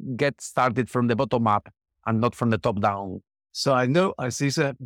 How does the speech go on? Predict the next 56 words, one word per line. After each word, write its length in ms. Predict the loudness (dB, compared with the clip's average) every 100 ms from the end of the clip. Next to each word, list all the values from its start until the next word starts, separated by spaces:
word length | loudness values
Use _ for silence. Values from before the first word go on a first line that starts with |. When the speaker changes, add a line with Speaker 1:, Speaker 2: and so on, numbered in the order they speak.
| -10
Speaker 2:
had 220 | -2 0
another 360 | 0 0 0 0
question, 640 | -2 0 0 -2 -4 -4 -4
or 100 | -4
maybe 280 | 0 0 0
the 100 | -2
final 400 | 2 4 4 2
one. 200 | 0 -2 _ _ -4
So 140 | -2
if 140 | 0
I 40 | -2
could 140 | -2
just 160 | -4 -4
slip 300 | -2 -2 -2
one 280 | -2 -2 -2
question 460 | -2 -2 -2 -2 0
in 140 | 2
and 160 | 2 2
then 220 | 0 -2
maybe 260 | -2 0 0 -2
end 220 | -4 -2
with 80 | 0
Aziza's, 500 | -2 0 0 0 -4
because 460 | -6 -2 0 0 -4 _
both 280 | 0 0 0 -8
John 300 | 0 2 4
and 120 | 2
Paco's 400 | 2 0 2 0
last 260 | 2 0 0
comments 420 | 0 0 0 -2 -6
locate 480 | -2 -2 0 -2 0
me 300 | 0 0 -2
in 320 | 0 0 0 -2
the 80 | -4
question 320 | -4 -2 0
I 20 |
want 160 | 0 0
to 80 | 0
ask. 380 | 2 0 -2 -12 _
I 80 | -4
want 400 | 0 0 0 0
to 160 | -2
talk 340 | 0 0 0 0
about 240 | -2 -2
one 220 | -2 -2
of 20 | -2
the 80 |
first 380 | -2 0 0 0
images 460 | 2 2 2 0 -2
that 100 | -4
you 80 | -2
have 260 | -2 0
in 80 | 0
your 100 | 0
book, 240 | 0 -2 -2 -2
Paco, 500 | -2 0 -2 -2